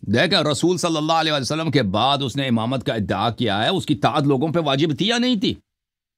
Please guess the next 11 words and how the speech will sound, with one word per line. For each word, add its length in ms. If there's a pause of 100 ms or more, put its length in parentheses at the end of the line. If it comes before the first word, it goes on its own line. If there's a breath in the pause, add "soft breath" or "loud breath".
(460)
शरई 340
लिहाज 300
से 160 (200)
उमर 340
की 160
इसी 180
तरह, 180
उस्मान 340
की 100
इसी 180
तरह, 220